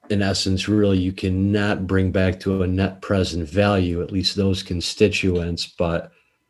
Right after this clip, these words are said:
I would think life cycle cost analysis would be one of the, maybe the only type of,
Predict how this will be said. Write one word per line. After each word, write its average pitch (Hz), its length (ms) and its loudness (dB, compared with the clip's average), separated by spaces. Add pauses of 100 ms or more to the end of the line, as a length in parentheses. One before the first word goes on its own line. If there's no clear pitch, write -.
(240)
I 92 120 -4
would 90 180 0
think 90 180 0
life 92 300 2
cycle 95 400 0
cost - 560 -4
analysis 95 640 -2
would 90 140 -2
be 90 100 -2
one 101 200 2
of 120 60 2
the, 92 280 0 (1080)
maybe 110 260 2
the 92 140 2
only 120 260 6
type 95 280 0
of, 87 220 0